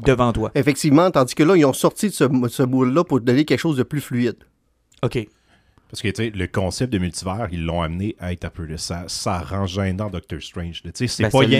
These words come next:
Speaker 1: l'était déjà.
Speaker 3: c'est pas rien que, genre, on va aller sur une Terre où tout est pareil, sauf que là, Peter Parker s'est fait mordre à un autre endroit. Tu sais, c'est comme,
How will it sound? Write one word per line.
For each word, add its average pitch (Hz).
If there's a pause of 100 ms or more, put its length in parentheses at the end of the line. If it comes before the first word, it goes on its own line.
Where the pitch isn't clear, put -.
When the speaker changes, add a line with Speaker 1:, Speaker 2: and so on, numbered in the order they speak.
Speaker 1:
l'était 127
déjà. 113
Speaker 3:
c'est 120
pas 117
rien 135
que, 127
genre, 113
on 90
va 87
aller 95
sur 104
une 87
Terre 113
où -
tout -
est 110
pareil, 98
sauf 92
que 95
là, 90
Peter -
Parker 98
s'est 85
fait 85
mordre 90
à 82
un 80
autre 92
endroit. 85
Tu - (160)
sais, -
c'est -
comme, 107